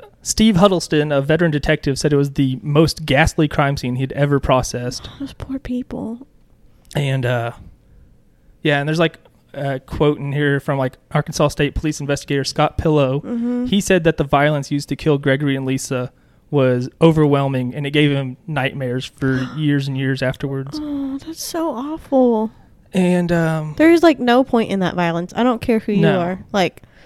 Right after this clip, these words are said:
Speaker 2: and I think I've said this before. The philosophy of my tenth grade history teacher, whatever you did to somebody,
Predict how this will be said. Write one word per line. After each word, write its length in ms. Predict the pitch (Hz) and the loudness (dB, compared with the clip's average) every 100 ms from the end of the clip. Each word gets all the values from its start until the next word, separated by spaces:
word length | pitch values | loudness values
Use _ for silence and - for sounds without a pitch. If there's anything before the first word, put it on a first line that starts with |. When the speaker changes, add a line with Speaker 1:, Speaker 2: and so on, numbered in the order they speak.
| - - - - - | -20 -20 -14 -12 2
Speaker 2:
and 200 | 240 233 - | 4 4 4
I 80 | 269 | 4
think 160 | 320 | 6
I've 160 | 285 247 | 6 6
said 140 | 214 | 4
this 100 | 202 | 2
before. 400 | 202 196 185 175 - - | 0 0 2 0 -4 -6
The 80 | |
philosophy 640 | 214 208 185 208 240 226 214 | 0 2 4 4 2 0 0
of 100 | 202 | 0
my 120 | 190 | -2
tenth 240 | 185 196 196 | -4 -4 -4
grade 180 | 185 185 | -4 -2
history 320 | 185 - 190 | -4 -4 -6
teacher, 480 | - 214 - 220 220 - - _ _ | -4 -6 0 0 0 -6 -20 _ _
whatever 480 | - 196 196 190 190 | -2 4 4 4 2
you 160 | 220 | 0
did 160 | 254 311 | 0 0
to 80 | 262 | 0
somebody, 640 | - 202 180 180 180 196 | 2 2 2 2 0 -4